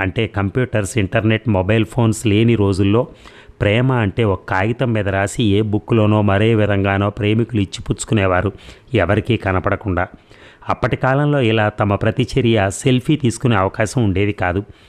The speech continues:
అందువలన ఎంతో భద్రత ఉండేది.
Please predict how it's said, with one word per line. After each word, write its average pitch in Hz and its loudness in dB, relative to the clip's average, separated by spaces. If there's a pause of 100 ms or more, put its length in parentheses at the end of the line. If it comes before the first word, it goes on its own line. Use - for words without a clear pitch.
(200)
అందువలన 98 0 (360)
ఎంతో 98 0
భద్రత 95 0
ఉండేది. 101 0